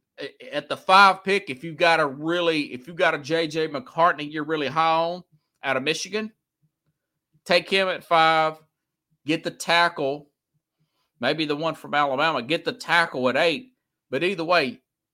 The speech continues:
go ahead and do that, even if you keep Rodgers on this year, because that hole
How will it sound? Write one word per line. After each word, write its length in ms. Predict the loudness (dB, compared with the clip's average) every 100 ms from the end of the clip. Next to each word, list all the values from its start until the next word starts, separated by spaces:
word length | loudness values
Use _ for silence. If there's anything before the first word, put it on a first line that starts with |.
| _ -2
go 180 | 2
ahead 140 | 2 0
and 100 | 0
do 180 | 0 0
that, 360 | 0 -2 -8 _
even 320 | -4 -2 -4
if 160 | -6 -6
you 140 | -8
keep 420 | -6 -2 -2 -2 2
Rodgers 560 | 6 6 4 -2 -6 -2
on 300 | -2 -2 -2
this 260 | -4 -4
year, 340 | -4 -4 -6 _ _ _ _ _ _
because 360 | -10 -2 -2 0
that 260 | 0 0 -4
hole 680 | -2 2 2 0 -4 -14